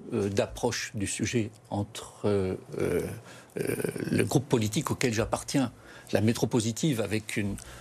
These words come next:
la volonté de faire un grand plan métro, et les écologistes, c'est,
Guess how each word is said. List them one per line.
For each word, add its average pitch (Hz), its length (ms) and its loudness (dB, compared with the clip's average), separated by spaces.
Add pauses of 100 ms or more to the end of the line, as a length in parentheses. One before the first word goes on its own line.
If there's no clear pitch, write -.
(140)
la 92 100 4
volonté 127 380 2
de 143 40 -4
faire 110 200 -2
un 123 60 2
grand 123 180 0
plan 123 180 -2
métro, 117 540 -2
et 135 100 4
les 113 200 0
écologistes, 110 680 -2 (720)
c'est, 135 540 2